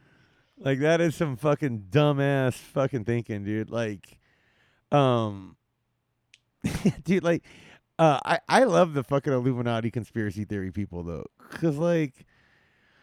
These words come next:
first off, like, like, a lot of 'em, like, I've seen some of 'em that, like, try to incorporate the Klan into it. And it's like, the Klan is, like, a bunch of hillbilly, dude, like, they're not that organized. Like,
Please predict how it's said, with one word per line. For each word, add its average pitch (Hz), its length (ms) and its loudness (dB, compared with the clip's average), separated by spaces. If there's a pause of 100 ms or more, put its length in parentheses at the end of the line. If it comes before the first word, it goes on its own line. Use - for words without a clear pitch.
(140)
first 208 380 4
off, 226 200 4
like, 165 240 0
like, 147 140 -4
a 156 60 -4
lot 190 200 2
of 214 80 2
'em, 220 140 4
like, 160 200 -2
I've 180 140 2
seen 208 140 -4
some 190 160 2
of 190 80 0
'em 180 40 -6
that, 151 140 -4
like, 139 140 -2
try 165 180 4
to 165 80 -2
incorporate 160 560 -2
the 123 80 -4
Klan 127 540 -4
into 151 400 0
it. 165 300 0 (640)
And 151 100 -4
it's - 120 -8
like, 170 200 -2
the - 80 -4
Klan 254 640 0
is, 160 140 -2
like, 175 160 0
a 160 40 -8
bunch 175 180 0
of 156 140 0
hillbilly, 139 960 -2 (100)
dude, 131 300 -6
like, 143 140 -6
they're 202 120 0
not 226 260 -2
that 156 220 -6
organized. 127 420 -4 (360)
Like, 175 180 0